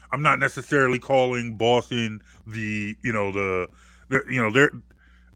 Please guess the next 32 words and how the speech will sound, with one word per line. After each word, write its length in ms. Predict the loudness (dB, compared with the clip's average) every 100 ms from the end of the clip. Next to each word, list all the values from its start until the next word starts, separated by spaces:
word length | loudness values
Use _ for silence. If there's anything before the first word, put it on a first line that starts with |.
| -20 _ _ -20 _ _ _ _ _ _ -8
the 160 | -2 4
East 200 | 4 6
is 100 | 4
wide 300 | 6 6 6
open, 220 | 0 -2
so 160 | 4 8
there 160 | 10
is 220 | 10 8
no 140 | 6 2
clear-cut 560 | 2 2 2 2 -4
winner. 320 | -4 -10 -10 0
There 140 | 4
is 120 | 6
no 160 | 4 0
team 340 | 0 -4 -2 2
that 140 | 4
I 80 | 4
just 240 | 2 -4
feel 240 | -2 0 0
like 240 | -2 -4 -6
is 160 | -8
just, 440 | -2 -2 -2 -6 -20 _ _ _ -20 -20 -6
is, 300 | 0 2 0 -2
is 380 | -2 -2 -4 -6
just 440 | -2 -2 -2 -12 _ _ _ _ _ _
head, 220 | -4 -4 -6 -8
head 200 | -6 -6
and 80 |
shoulders 360 | -6 -4 -4 -6
above 280 | -6 -6 -6
the 80 | -10
rest. 220 | -16